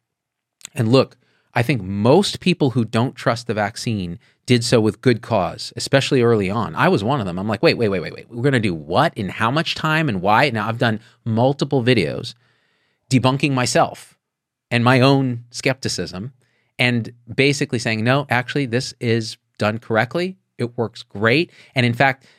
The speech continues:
the new technologies, the adenovirus vector in Johnson and Johnson, the M R N A technology in the Pfizer and Moderna shots, they are transformative of how we might do vaccines in the future. We may just totally change the game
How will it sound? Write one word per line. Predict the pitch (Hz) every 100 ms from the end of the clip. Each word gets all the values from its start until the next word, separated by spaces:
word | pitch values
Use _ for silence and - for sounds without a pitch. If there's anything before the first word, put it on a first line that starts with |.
| _
the | 117
new | 117 147 151
technologies, | - - - 135 180 147 92
the | 95 -
adenovirus | 107 127 127 127 120
vector | 123 120 127
in | 113
Johnson | 123 120 120 110
and | 98
Johnson, | 123 139 139 139 107
the | 98
M | 104 113
R | 123 120
N | 120
A | 117 117
technology | 120 117 123 113 110 117
in | - 110 104
the |
Pfizer | - 113 113 113
and | 98
Moderna | 82 113 123
shots, | 120 101 - _ _ _ _ -
they | 202
are | 302
transformative | - - 110 95 - - - 147 240 190 90 - - -
of | 123
how | 110 127 120
we | 123
might | 123 127
do | 101 117
vaccines | 107 101 - 113 101
in | 92
the | 87
future. | - 160 - 92
We | 160
may | 196 151
just | 123 120 -
totally | - - 202 247 233 170
change | - 156 151 120
the | 107
game | 139 131 76